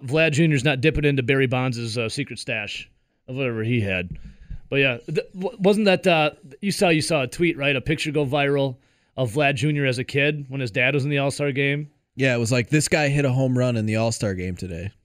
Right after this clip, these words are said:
Speaker 2: <laughs> It was like a little toddler.
Speaker 1: Funny, dude. Yeah, Vlad Junior is a beast. That guy is a, that guy's a baller. Shohei Ohtani hit hundred on the gun pitching, but he could not get it done again with the sticks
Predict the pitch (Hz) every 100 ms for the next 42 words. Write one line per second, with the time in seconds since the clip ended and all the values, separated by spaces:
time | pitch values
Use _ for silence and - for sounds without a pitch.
0 | _ 156 - - 220 - - 254 131 143
1 | 139 131 135 123 - 120 117 101 98 -
2 | - - _ _ _ _ - 143 127 110
3 | 113 113 120 147 143 127 120 170 175 135
4 | 147 135 123 107 90 113 113 98 - -
5 | 135 131 120 110 104 98 92 123 110 95
6 | 87 82 85 - 175 160 185 156 143 160
7 | 165 156 143 120 _ _ _ _ 156 175
8 | 120 185 196 185 160 143 170 160 143 175
9 | - 143 127 135 139 147 147 165 165 160
10 | 139 156 139 107 151 170 127 135 131 -
11 | 147 120 -